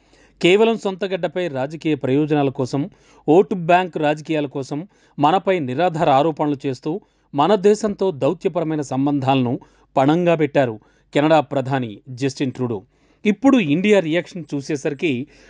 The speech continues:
ట్రూడోకి దిమ్మ తిరిగి బొమ్మ కనిపించింది. ఒక్కసారిగా మైండ్ బ్లాంక్ అయింది. అసలు ట్రూడో మనతో ఎందుకు గొడవ పెట్టుకుంటున్నాడు? ఎందుకు మనపై లేనిపోని ఆరోపణలు చేస్తున్నాడు?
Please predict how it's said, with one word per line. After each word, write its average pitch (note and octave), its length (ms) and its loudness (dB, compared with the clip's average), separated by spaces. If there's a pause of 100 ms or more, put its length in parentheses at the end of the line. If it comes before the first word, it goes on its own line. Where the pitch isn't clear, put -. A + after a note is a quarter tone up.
(140)
ట్రూడోకి B3 400 4
దిమ్మ D#3+ 380 -6
తిరిగి G3+ 300 -6
బొమ్మ E3+ 240 -8
కనిపించింది. C#3 680 -4 (1000)
ఒక్కసారిగా A3+ 640 0
మైండ్ F#3 320 -4
బ్లాంక్ D3+ 440 -4
అయింది. A2 320 -10 (120)
అసలు C#3 480 -2
ట్రూడో E3 260 4
మనతో D3+ 320 -2
ఎందుకు C3 260 -4
గొడవ D#3+ 200 0
పెట్టుకుంటున్నాడు? C#3+ 800 -4 (400)
ఎందుకు G#3 400 2
మనపై F3+ 380 0
లేనిపోని D#3+ 520 -2
ఆరోపణలు D#3+ 420 -2 (100)
చేస్తున్నాడు? C#3 520 -2